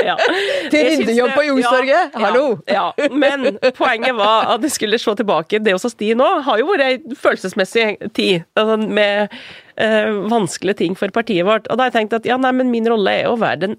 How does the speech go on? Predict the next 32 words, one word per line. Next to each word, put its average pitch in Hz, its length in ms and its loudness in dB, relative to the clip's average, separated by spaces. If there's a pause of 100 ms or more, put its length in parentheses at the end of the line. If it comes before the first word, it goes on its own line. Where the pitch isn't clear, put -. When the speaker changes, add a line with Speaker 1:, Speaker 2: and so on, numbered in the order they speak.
(140)
Speaker 1:
rasjonelle 185 480 -2
partisekretæren, 185 720 -2
som 285 80 -2
klarer 220 320 0
å, 220 100 4 (460)
som 247 160 0
tenker 262 320 -2
klart 202 320 -2
og 240 80 -2
holde 208 240 -2
hodet 175 160 -4
kaldt - 320 -4
i 185 140 0 (100)
en 208 240 -6
så - 160 0
vanskelig - 320 -8
situasjon. 202 480 -2 (160)
Speaker 2:
Har 220 160 2
du 269 160 4
grått - 240 -4
på - 80 -4
bakrommet 160 460 0
når - 20 0
du 156 80 0
har 156 80 -8
vært 156 140 -4
alene? 220 240 -4 (100)
Speaker 1:
Ja, - 80 -2 (800)
det 151 240 -2
har - 80 -6
jeg - 80 -10
gjort. - 300 -20